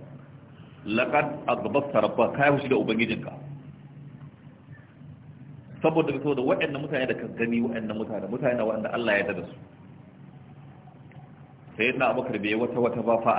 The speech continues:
atahum, ya sake kuma wurin su. Fa qala, sai ya ce, "Ya ikhwatahu, ya ku ƴan uwana na addini,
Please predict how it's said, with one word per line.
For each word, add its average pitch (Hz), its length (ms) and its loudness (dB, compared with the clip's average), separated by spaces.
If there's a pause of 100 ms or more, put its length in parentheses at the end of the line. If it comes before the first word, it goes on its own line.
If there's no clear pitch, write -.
atahum, 123 320 4
ya 107 120 0
sake 120 260 2
kuma 107 180 -2
wurin 98 240 -4
su. - 120 -18 (1500)
Fa 107 140 2
qala, 117 220 2 (100)
sai 120 160 4
ya 127 40 4 (120)
ce, 92 120 -6 (200)
"Ya 113 200 2 (120)
ikhwatahu, 120 800 2 (1120)
ya 113 240 4
ku 135 140 -2
ƴan 120 200 -2
uwana 123 380 6
na 120 80 4 (100)
addini, 98 460 -2